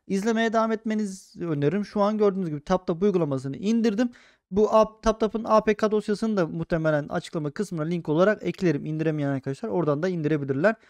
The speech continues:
İlk başta TapTap'ı yüklüyoruz arkadaşlar. Bu arada hala abone değilseniz abone olmayı, like atmayı, like atmayı unutmayın arkadaşlar. Bir önceki A P K dosyasıyla nasıl kuracağınızı göstermiştim. Orada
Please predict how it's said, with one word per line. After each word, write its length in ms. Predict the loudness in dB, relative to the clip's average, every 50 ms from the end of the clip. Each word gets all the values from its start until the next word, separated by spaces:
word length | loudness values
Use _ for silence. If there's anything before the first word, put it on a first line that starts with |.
| _ _ _ _ _ _ _
İlk 160 | -8 -6 -2 0
başta 280 | 0 0 0 -2 -2
TapTap'ı 380 | -2 -2 -2 0 -2 -2 0 0
yüklüyoruz 460 | 0 -2 -2 0 0 0 0 2 0
arkadaşlar. 520 | 0 0 0 0 -2 -2 0 -2 -2 -2 -4 _ _ _ _ _ _ _ _ _ _ _ _ _ _ _ _ _ _
Bu 100 | 4 6
arada 240 | 6 6 4 4 4
hala 220 | 4 4 6 4
abone 220 | 4 4 2 2 2
değilseniz 300 | 0 0 0 -2 -2 -2
abone 200 | -2 -2 0 0
olmayı, 240 | 0 2 2 2 4
like 340 | 4 4 4 4 4 2
atmayı, 240 | 2 2 0 -2 0
like 400 | 0 2 4 4 4 6 6 4
atmayı 260 | 2 2 0 -2 0
unutmayın 340 | 0 0 -2 -2 -4 -2 0
arkadaşlar. 440 | 0 0 0 -2 -2 -2 -4 -2 0
Bir 80 | 2 2
önceki 340 | 2 2 2 2 4 4
A 140 | 4 6 4
P 100 | 4 2
K 160 | 0 2 2
dosyasıyla 520 | 4 2 2 2 -2 -2 0 -2 -2 0 0
nasıl 180 | -2 -2 -4
kuracağınızı 500 | -6 -6 -6 -4 0 0 0 0 0 0 0
göstermiştim. 600 | 0 0 0 0 -2 -2 -2 -4 -8 -10 -8 -2
Orada 340 | 0 0 2 4 2 2